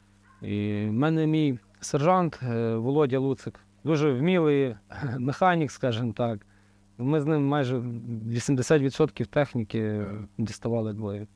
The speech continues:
Та ми розуміли, м, що батальйон офіційний, це має бути сильний начальник штабу. І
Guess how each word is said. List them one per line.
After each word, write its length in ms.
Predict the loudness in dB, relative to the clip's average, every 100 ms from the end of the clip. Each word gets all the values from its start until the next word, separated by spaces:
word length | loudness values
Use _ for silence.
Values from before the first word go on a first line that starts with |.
| _
Та 160 | -2 2
ми 180 | 4
розуміли, 640 | 4 2 2 2 2 2 2
м, 400 | 2 0 -2 -6 _ _ _ _ -14 -10 -8 -10
що 420 | -8 -6 -4 -4 -8 _ _ _ _ _ -10
батальйон 800 | -6 -2 0 2 4 6 6 4 -2 -6
офіційний, 840 | -4 -6 0 2 4 4 2 -2 -8
це 420 | -6 -2 -2 0
має 240 | 0 0 0
бути 240 | 0 -2
сильний 300 | 0 2 2
начальник 420 | 0 0 0 -2
штабу. 520 | 0 4 4 2 -2 -4 -8
І 140 | -4